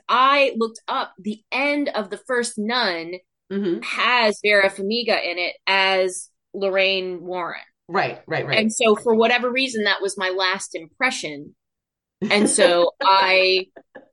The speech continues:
Speaker 1: went into the next movie expecting her to pop up any minute and be the protagonist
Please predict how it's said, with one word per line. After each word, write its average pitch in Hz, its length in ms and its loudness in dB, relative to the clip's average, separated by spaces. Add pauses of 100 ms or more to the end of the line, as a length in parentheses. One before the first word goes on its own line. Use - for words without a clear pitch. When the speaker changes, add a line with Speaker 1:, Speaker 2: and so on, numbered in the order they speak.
(140)
Speaker 1:
went 208 200 0
into 208 160 -2
the 185 80 0
next 226 260 0
movie 185 400 2
expecting 262 440 -4
her 202 260 -2
to 214 60 -6
pop 254 260 2
up 302 260 4
any 277 180 2
minute 320 320 2
and 226 120 -4
be 269 80 -2
the 269 60 -8
protagonist 262 720 -4